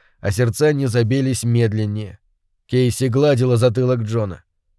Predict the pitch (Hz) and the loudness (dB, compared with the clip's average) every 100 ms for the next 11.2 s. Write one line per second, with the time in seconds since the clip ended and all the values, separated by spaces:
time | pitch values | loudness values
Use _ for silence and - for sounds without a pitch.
0 | _ - 143 139 131 127 127 127 131 123 | _ -4 0 2 2 0 0 0 2 0
1 | 127 120 117 139 160 135 131 - - - | 0 0 0 0 0 0 -2 -2 -10 -10
2 | - 107 131 135 127 113 151 160 123 117 | -6 0 4 4 2 0 2 2 0 -4
3 | - 123 123 123 123 139 143 143 131 110 | -4 0 2 2 2 2 0 0 -2 -2
4 | 123 120 147 135 - 135 - 143 127 131 | -2 0 -2 -2 -4 -6 -4 -4 -4 -2
5 | 110 104 - _ _ _ - 120 123 135 | 0 -2 -8 _ _ _ -2 0 2 0
6 | 147 135 127 139 151 - 143 123 - _ | 0 -2 0 0 -2 -2 -4 -4 -8 _
7 | _ - 110 135 135 143 156 160 135 123 | _ -6 0 0 2 4 6 4 4 2
8 | 139 131 - 131 110 117 123 - 95 95 | 0 -4 -4 -2 0 0 -2 -6 -6 -6
9 | - - - _ _ _ _ _ - 131 | -8 -16 -20 _ _ _ _ _ -2 -2
10 | 113 123 123 120 117 117 117 110 135 147 | 0 0 0 2 2 2 2 0 -2 0
11 | 131 - | 0 -2